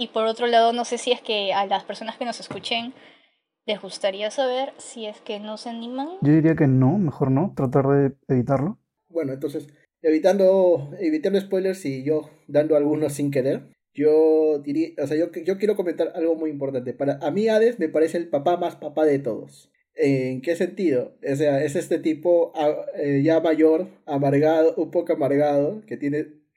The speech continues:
Speaker 3: constantes responsabilidades y que quiere tirárselas a sus hijos encima, ¿no? Es como, "Cumple mis este-, expectativas, cumple lo que yo no he logrado", ¿no? En cierta forma, sé mejor que yo, pero sé yo. Y eso es como el papá, el máximo papá.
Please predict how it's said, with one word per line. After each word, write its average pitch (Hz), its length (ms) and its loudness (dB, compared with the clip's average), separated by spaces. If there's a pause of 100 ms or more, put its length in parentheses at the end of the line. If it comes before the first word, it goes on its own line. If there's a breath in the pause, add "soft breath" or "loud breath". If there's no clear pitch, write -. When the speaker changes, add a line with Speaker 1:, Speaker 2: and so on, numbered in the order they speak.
(140)
Speaker 3:
constantes 160 440 0
responsabilidades 156 680 -2
y 143 60 -6
que 139 220 -6
quiere 170 220 2
tirárselas 156 480 2
a 143 80 -2
sus 147 160 -2
hijos 156 220 -4
encima, 139 400 -4
¿no? 127 140 -4
Es 131 120 -6
como, 139 280 -6 (440 loud breath)
"Cumple 233 420 10
mis 214 160 2
este-, 160 360 0
expectativas, 147 720 0
cumple 202 400 4
lo 160 160 6
que 147 120 2
yo 165 120 6
no 175 100 2
he 165 60 4
logrado", 139 480 4
¿no? 139 140 -4
En 139 80 -6
cierta 151 240 -4
forma, 156 380 -2 (360 soft breath)
sé 185 220 4
mejor 180 360 4
que 156 160 2
yo, 170 340 6
pero 127 160 0
sé 156 200 4
yo. 156 360 6 (600)
Y 151 120 2
eso 165 120 2
es 180 100 0
como 175 200 2
el 143 100 2
papá, 143 280 4
el 160 100 8
máximo 196 420 8
papá. 156 400 2